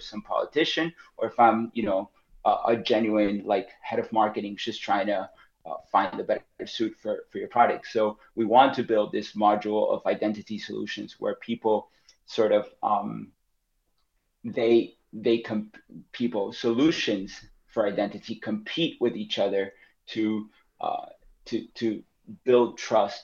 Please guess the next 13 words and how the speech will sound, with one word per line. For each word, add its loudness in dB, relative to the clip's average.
in -4
the -4
community. -4
And -2
because 2
of -2
that, 4
that's 6
all 4
gonna -2
work 0
on, 4
on -2